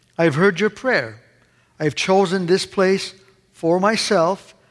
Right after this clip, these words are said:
as a house of sacrifice. If I shut up the heavens so that there is no rain, or if I command the locust to devour the land, or if I send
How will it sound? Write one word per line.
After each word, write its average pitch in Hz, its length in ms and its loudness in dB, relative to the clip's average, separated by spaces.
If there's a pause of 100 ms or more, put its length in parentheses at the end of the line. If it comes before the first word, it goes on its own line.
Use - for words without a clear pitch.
(280)
as 165 220 0
a 165 80 0
house 147 340 0
of 185 80 -8
sacrifice. - 800 -10 (540)
If - 460 0
I 220 200 0
shut - 600 -2 (800)
up - 680 -2
the 208 100 2
heavens 156 720 -4 (640)
so 233 300 0
that 214 160 0
there 226 160 0
is 202 120 -2
no 240 200 -2
rain, 151 560 -2 (800)
or 240 140 6
if 254 80 0
I 285 120 4
command 277 540 0
the 214 100 4
locust 233 680 -2 (400)
to 196 100 -6
devour 202 640 2
the 202 120 0
land, 151 400 -4 (560)
or 302 180 4
if 285 100 0
I 285 140 6
send 180 720 0